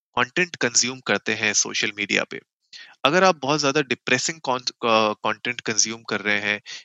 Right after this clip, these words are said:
या आप एक ऐसा कंटेंट कंज्यूम कर रहे हैं जिसकी वजह से आप, आप, आप मतलब, you know, हमेशा, अ, अ, you know, बहुत वियर्ड सी, अ, थिंकिंग प्रोसेस में रहते हैं या आपको नहीं समझ में आता क्या करना चाहिए, क्या नहीं करना चाहिए,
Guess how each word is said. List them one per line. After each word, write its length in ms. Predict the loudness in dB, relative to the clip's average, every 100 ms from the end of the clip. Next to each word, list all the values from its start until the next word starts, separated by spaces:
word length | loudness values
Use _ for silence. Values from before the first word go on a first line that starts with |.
| _
या 160 | 4 6
आप 220 | 6 4
एक 160 | 2 4
ऐसा 240 | 2 0
कंटेंट 440 | -2 -4 -4 -6
कंज्यूम 380 | -6 -4 -6 -6
कर 160 | -6 -4
रहे 160 | -2
हैं 140 | -2 -4
जिसकी 260 | -4 -4
वजह 200 | -6 -6
से 140 | -4 2
आप, 200 | 0 0 _ 0
आप, 200 | 0 2
आप 220 | 2 2 _ -12
मतलब, 200 | -6 -6
you 100 | -4
know, 140 | -6
हमेशा, 420 | -4 -2 2 2 2 -12 -18 -8 0
अ, 240 | 4 4 0 _ _ _ _ _ _ _ _ _ _ -8
अ, 160 | -6
you 140 | -4 -4
know, 200 | -6 -8 -16 -2
बहुत 360 | 0 0 -2 2
वियर्ड 300 | 4 4 4
सी, 260 | 0 0
अ, 500 | 0 2 4 4 2 0 -10 -8
थिंकिंग 300 | -8 -6 -6
प्रोसेस 420 | -2 -2 0 -2 0
में 80 | 0
रहते 260 | 0 0
हैं 300 | 2 2 0 -4 -16 -10 4
या 140 | 6
आपको 320 | 6 2 -6
नहीं 140 | -4 -4
समझ 240 | -4 -4
में 120 | 0
आता 200 | 0 0
क्या 200 | -2 -2
करना 340 | 0 -4 -4 -6
चाहिए, 280 | -4 -4 -2
क्या 200 | -4 -6
नहीं 180 | -8
करना 300 | -6 -6 -4
चाहिए, 440 | -4 -4 -2 -2